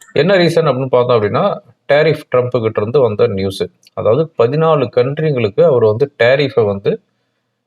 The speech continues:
அ, ஃபிக்ஸ் பண்ணி அனௌன்ஸ்மெண்ட் பண்ணியிருக்கிறாங்க. But இந்த அனௌன்ஸ்மெண்ட்டுக்கு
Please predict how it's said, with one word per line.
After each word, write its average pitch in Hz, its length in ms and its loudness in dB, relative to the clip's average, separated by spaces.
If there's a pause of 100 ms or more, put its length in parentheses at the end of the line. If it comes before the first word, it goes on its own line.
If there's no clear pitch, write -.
(160)
அ, - 40 0 (240)
ஃபிக்ஸ் 131 340 -4
பண்ணி 131 200 -2 (300)
அனௌன்ஸ்மெண்ட் 120 500 -2
பண்ணியிருக்கிறாங்க. 92 540 -4 (380)
But 98 180 -2 (540)
இந்த 98 240 -2
அனௌன்ஸ்மெண்ட்டுக்கு 135 760 -2